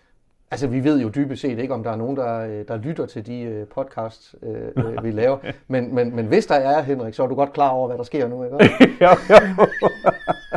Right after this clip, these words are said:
Speaker 1: Okay.
Speaker 2: Ja.
Speaker 1: Yes. Godt. Øh, så tænker jeg sådan noget med, øhm, jamen, jeg kan jo lige, det kan jeg jo lige så godt afsløre. Eller det er jo ikke en afsløring, for det er jo, det er jo, øh,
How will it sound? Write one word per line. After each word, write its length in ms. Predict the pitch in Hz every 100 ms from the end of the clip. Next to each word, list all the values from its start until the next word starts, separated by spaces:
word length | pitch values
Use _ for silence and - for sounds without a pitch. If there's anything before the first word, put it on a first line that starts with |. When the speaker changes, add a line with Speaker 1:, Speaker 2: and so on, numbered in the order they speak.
| - 240 240 - - - - - - - -
Speaker 1:
Okay. 380 | 262 220 165 - - - - 165
Speaker 2:
Ja. 260 | - 170 165
Speaker 1:
Yes. 360 | 143 - - - -
Godt. 500 | 151 139 139 - - - 160
Øh, 1120 | 147 147 147 143 139 131 123 120 117 117 113
så 140 | - 269
tænker 280 | 269 269
jeg 160 | 214 214
sådan 180 | 220 214
noget 180 | 214 202
med, 420 | 185 190 175 135
øhm, 680 | 123 117 110 110 104 104 98 - _ _ _ _ _ _ _ _ _ _ _ _ _ _ _ _
jamen, 160 | 156 143
jeg 120 | 170
kan 80 | 202
jo 60 | 190
lige, 80 | 220
det 80 |
kan 100 | - 254
jeg 40 |
jo 60 | 208
lige 80 |
så 60 | 208
godt 120 | 214
afsløre. 400 | 135 175 160 120 98 _
Eller 100 | 160
det 40 | -
er 40 |
jo 40 |
ikke 100 | 123 185
en 40 |
afsløring, 460 | 120 170 139 113 104
for 100 | -
det 120 | 131
er 40 |
jo, 320 | 147 123 113
det 140 | 110 139
er 40 |
jo, 440 | 151 131 120 117
øh, 60 | 113